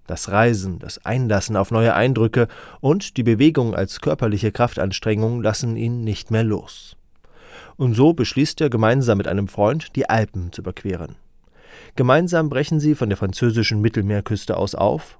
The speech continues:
um auf Skiern über unzählige Bergkämme bis nach Triest zu gelangen. Die Strapazen, die diese Reise mit sich bringt, sind immens.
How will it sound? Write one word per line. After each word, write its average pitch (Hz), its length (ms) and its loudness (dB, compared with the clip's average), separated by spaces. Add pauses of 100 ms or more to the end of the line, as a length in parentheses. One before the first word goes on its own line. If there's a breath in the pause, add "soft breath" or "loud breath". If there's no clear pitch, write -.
(120)
um 110 100 -2
auf - 160 -4
Skiern 160 520 -2
über 107 200 -2
unzählige 117 480 2
Bergkämme 107 640 -2
bis - 300 -4
nach 101 200 -2
Triest 117 540 0
zu - 240 -8
gelangen. 92 320 -4 (760)
Die 90 140 -12
Strapazen, 107 720 -4
die 104 100 -2
diese 113 240 2
Reise 107 280 4
mit 117 160 2
sich - 180 -2
bringt, 104 380 -4
sind 98 300 -4
immens. 107 600 -6